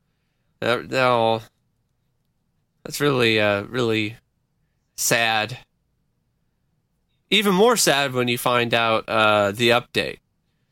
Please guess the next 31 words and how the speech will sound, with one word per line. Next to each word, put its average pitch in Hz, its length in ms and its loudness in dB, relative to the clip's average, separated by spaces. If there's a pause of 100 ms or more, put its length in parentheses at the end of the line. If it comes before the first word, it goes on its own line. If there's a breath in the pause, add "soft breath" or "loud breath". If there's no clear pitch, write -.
(140)
So, 135 600 2
uh, 127 320 2
the 156 120 2
update 190 360 0
is 147 200 0
Randy 190 320 0
Yeager 165 280 0
and 139 80 -2
Margie 143 320 0
Jelovich 131 840 -2 (180)
were 127 280 0
discovered 165 600 0
living 180 440 0
together 120 600 0
in 123 240 -2
a 120 80 0
Mexican 160 540 -2
beach 143 280 -2
town 135 420 -2
called 123 280 0
Rosarita. 117 720 -2 (760)
When 127 140 -2
Mexi-, 156 580 -2
Mexican 170 520 -2
authorities 147 520 2
arrested 135 380 -2
Yeager 147 340 0
and 127 120 -4
found 135 200 0
him 131 140 -2
in 123 260 -6